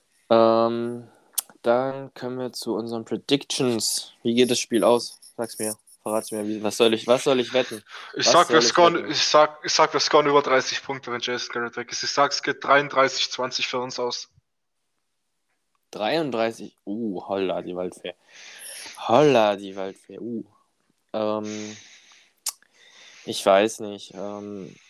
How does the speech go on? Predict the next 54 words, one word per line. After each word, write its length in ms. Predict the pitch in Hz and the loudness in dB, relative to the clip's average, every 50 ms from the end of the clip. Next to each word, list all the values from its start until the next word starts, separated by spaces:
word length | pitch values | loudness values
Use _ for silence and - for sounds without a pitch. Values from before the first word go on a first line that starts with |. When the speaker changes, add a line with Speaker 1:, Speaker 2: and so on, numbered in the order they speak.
| _ - - - | _ -18 -12 -12
Speaker 1:
auf 100 | - - | -4 0
der 160 | - 117 - | 4 4 6
einen 220 | - 107 117 123 | 6 4 2 0
Seite 280 | 120 117 117 110 113 107 | -2 -2 -4 -4 -6 -6
will 140 | 110 110 117 | -6 -6 -6
ich, 100 | 113 - | -8 -10
dass 180 | - 107 - | -12 -18 -16
wir 80 | - 104 | -16 -18
Spiele 420 | - - _ - 113 123 131 117 | -18 -16 _ -10 -6 -4 -4 -2
gewinnen, 280 | 113 107 107 107 110 110 | -2 -4 -4 -4 -6 -8
auf 140 | 110 107 - | -10 -10 -8
der 100 | - 82 | -8 -8
anderen 300 | 104 110 113 110 107 107 | -8 -8 -8 -8 -6 -6
Seite 280 | 101 104 104 - 104 | -6 -6 -6 -6 -6
will 120 | 101 104 107 | -6 -6 -6
ich 100 | 104 110 | -8 -10
einen 160 | 110 104 104 | -10 -8 -6
guten 220 | 107 104 104 98 | -6 -6 -8 -6
Draft-Pick 520 | - - 95 101 - _ _ - 101 - - | -4 -2 -2 -2 -2 _ _ -14 -12 -6 -4
haben 160 | 104 101 107 | -4 -4 -2
und 120 | 104 95 92 | -4 -8 -8
auf 120 | - - | -10 -8
der 120 | - - | -6 -6
anderen 220 | - 98 107 - - | -4 -2 -2 0 2
Speaker 2:
Den 20 | |
guten 180 | - - - - | 2 2 2 2
Speaker 1:
Seite 100 | - - | 2 4
Speaker 2:
Draft-Pick 360 | 143 160 156 - - - 156 - | 4 4 4 0 -6 -6 -6 -6
kriegen 180 | - 147 143 | -6 -8 -6
wir 80 | 139 135 | -6 -6
durch 180 | 139 135 131 - | -4 -6 -6 -6
die 80 | 135 | -8
Bears, 280 | 131 127 131 135 135 - | -6 -2 -2 -2 -2 -2
da 80 | - | -6
brauchst 260 | 131 - 131 123 - - | -6 -6 -6 -6 -6 -8
du 40 | |
keine 220 | - - 131 127 123 | -8 -8 -8 -8 -8
Sorgen 280 | 123 123 123 127 131 | -8 -8 -8 -8 -8
machen. 240 | 123 117 - - - - _ _ _ - | -10 -12 -12 -14 -18 -20 _ _ _ -8
Speaker 1:
Ja, 200 | - 95 92 101 | -2 0 2 2
na 160 | 107 107 107 | 2 2 -2
klar, 320 | - - - 107 104 107 104 | -2 -2 0 2 4 4 4
also 220 | 104 98 98 90 | 2 0 -2 -6
ich 180 | - - - - | -6 -8 -8 -6
will 120 | 110 113 | -4 -2
halt 120 | 117 110 | -2 -2
aber 160 | 104 98 98 90 | -2 -4 -6 -8
zwei 220 | - - 98 107 | -8 -6 -6 -4
gute 280 | 107 101 - - - - | -4 -6 -10 -12 -18 -20
haben. 120 | 104 98 - - - - - - - - - - _ - | -20 -20 -20 -18 -18 -18 -18 -18 -18 -18 -20 -20 _ -16
Weißt 260 | - - 95 - - - | -12 -10 -10 -8 -8 -8
du? 100 | 107 - _ _ - - - - - - - _ _ - | -10 -10 _ _ -20 -20 -20 -20 -20 -20 -20 _ _ -2
Ähm, 320 | - 107 107 107 110 110 107 | 0 2 2 2 0 0 2
Speaker 2:
Ja, 220 | 120 139 156 156 | 4 4 4 4